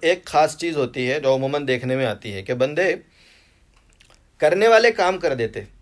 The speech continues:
جو اپنے اندر برائیاں ہیں ان کو نکالنے کی کوشش کرنا اصل ہوتا ہے۔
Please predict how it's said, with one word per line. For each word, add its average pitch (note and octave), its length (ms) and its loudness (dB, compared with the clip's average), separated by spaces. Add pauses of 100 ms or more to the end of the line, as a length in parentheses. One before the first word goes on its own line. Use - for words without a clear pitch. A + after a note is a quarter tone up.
(400)
جو D3+ 160 -4
اپنے F#3 260 -2
اندر A3+ 180 4
برائیاں D#3+ 540 2
ہیں G3+ 80 0
ان F3 260 -4
کو A3+ 120 10
نکالنے F#3+ 460 4
کی G#3 120 -8
کوشش E3+ 360 -4
کرنا D3+ 260 -2
اصل B2 300 -4
ہوتا F#2 200 -16
ہے۔ F#2 60 -18